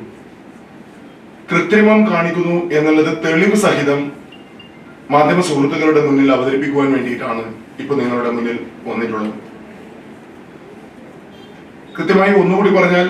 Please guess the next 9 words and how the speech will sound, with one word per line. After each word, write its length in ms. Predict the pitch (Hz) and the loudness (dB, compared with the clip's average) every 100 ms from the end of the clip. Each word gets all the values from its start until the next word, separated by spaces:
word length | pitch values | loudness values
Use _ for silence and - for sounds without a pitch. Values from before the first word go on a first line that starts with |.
| - - - - - - - - - - - - - - - - - - - - - | -4 -12 -18 -20 -20 -20 -20 -20 -20 -20 -20 -20 -20 -20 -20 -20 -20 -20 -20 -10 -2
തലശ്ശേരി 340 | 165 185 208 202 | 0 4 4 4
നഗരസഭയിലുള്ള 640 | 180 190 190 180 175 170 147 | 2 2 0 2 2 2 0
വിവിധ 260 | 156 160 196 160 | 0 0 0 2
വാർഡുകളിൽ 500 | 156 160 151 156 - - - - - - - - - - - - - 135 | 2 2 0 0 -2 -6 -10 -20 -20 -20 -20 -20 -20 -20 -20 -20 -10 0
വാർഡ് 280 | 147 190 214 214 | 2 4 4 4
വിഭജനത്തിന്റെയും 760 | 175 180 185 - 165 170 180 190 | 2 0 0 0 0 2 2 2
വോട്ടർ 260 | 156 160 185 190 | 2 2 0 -2
പട്ടികയിൽ 400 | 180 175 180 175 156 | -2 0 0 2 4
പേര് 260 | 156 175 | 4 4